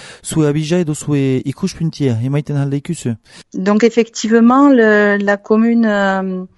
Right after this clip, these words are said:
Speaker 2: a acheté des terrains, euh, en prolongement du lotissement de la Madeleine, de,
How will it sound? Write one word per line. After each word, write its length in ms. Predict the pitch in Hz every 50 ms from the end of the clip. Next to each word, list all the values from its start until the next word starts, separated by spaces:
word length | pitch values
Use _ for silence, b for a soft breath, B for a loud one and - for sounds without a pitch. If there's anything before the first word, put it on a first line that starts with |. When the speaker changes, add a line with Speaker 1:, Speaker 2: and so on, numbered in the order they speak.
| B B B B B B B
Speaker 2:
a 100 | - 185
acheté 340 | 190 - - 196 - 214 214
des 160 | 202 208 196
terrains, 420 | - 202 190 180 190 196 202 202
euh, 460 | 196 185 175 170 175 170 170 165 170 165 147 -
en 360 | 165 170 165 165 165 165 165
prolongement 560 | - - 202 196 196 196 196 190 202 202 208
du 160 | 208 185 196 185
lotissement 580 | 190 190 190 - 196 185 - - 185 185 190
de 60 | 190
la 100 | 185 175
Madeleine, 680 | 175 175 175 165 175 175 175 190 208 220 233 233 247 254
de, 160 | 233 190 175